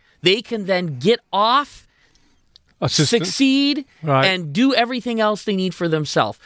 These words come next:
Speaker 1: Well, you still have more people to help. Now we know what questions we need to ask next, and we can start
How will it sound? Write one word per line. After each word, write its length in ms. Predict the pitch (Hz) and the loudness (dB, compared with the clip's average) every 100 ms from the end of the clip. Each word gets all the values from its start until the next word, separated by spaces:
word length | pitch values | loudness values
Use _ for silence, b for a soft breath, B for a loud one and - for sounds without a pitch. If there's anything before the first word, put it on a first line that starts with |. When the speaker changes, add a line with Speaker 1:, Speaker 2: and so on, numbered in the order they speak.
| B | B
Speaker 1:
Well, 220 | - 311 370 | 0 0 0
you 140 | 330 | -4
still 280 | - 359 381 | -4 0 2
have 180 | 330 220 | 2 0
more 220 | 226 220 | 0 0
people 340 | - 202 - | -2 -6 -4
to 80 | 131 | -2
help. 400 | 131 269 190 - _ b b b b b - | 0 0 0 -10 _ b b b b b -4
Now 260 | 147 151 | 0 0
we 140 | 165 175 | -2 -2
know 140 | 165 | -2
what 240 | 165 165 | -2 -2
questions 440 | - 170 156 160 147 | -2 -4 -4 -4 -4
we 120 | 156 | -2
need 180 | 151 147 | -2 -2
to 140 | - | -2
ask 240 | 131 123 - | -2 -2 -4
next, 320 | 113 135 - | -4 -4 -4
and 160 | 151 | -4
we 100 | 135 | -4
can 160 | 143 135 | -4 -6
start 520 | - - 147 127 160 | -6 -4 0 0 -2